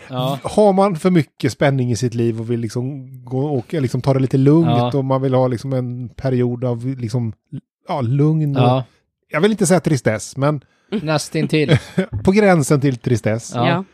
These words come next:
Speaker 2: Då kan det vara bra att flytta till Grums.
Speaker 3: Kanske.
Speaker 1: Ja, men, eh, säkert.
Speaker 3: Ja.
Speaker 1: Eh, det är ju Edvin här då.
Speaker 2: Ja.
Speaker 3: Ja.
Speaker 1: En riktig, så här, eh, en riktig grumsare.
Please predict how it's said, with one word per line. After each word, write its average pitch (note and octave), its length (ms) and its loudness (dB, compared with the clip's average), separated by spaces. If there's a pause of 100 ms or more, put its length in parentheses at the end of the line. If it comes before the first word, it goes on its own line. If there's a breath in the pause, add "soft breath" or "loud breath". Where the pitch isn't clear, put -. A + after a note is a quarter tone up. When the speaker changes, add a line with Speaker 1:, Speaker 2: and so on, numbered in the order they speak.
(160)
Speaker 2:
Då G3+ 100 2
kan C3+ 160 0
det G#2+ 60 -2
vara A2 100 0
bra D3+ 240 0
att F#2 60 -4
flytta - 200 -2
till C3 120 -4
Grums. A#2 360 0
Speaker 3:
Kanske. D3+ 280 4
Speaker 1:
Ja, - 60 4
men, G#3 120 -6
eh, G3+ 60 -8
säkert. E3 400 -4 (340)
Speaker 3:
Ja. C4 200 -4 (720)
Speaker 1:
Eh, F3 60 -8
det D#3 220 -2
är F#3+ 40 4
ju G#3 80 2
Edvin E3+ 440 2
här D#3+ 180 4
då. A#2+ 80 -2
Speaker 2:
Ja. G#2 120 -4 (120)
Speaker 3:
Ja. B2 280 2 (120)
Speaker 1:
En - 60 -2
riktig, C#3+ 800 0
så D3 80 2
här, A2+ 220 2
eh, A#2+ 960 -2
en B3+ 180 -6
riktig D#3 800 0
grumsare. A2 580 -2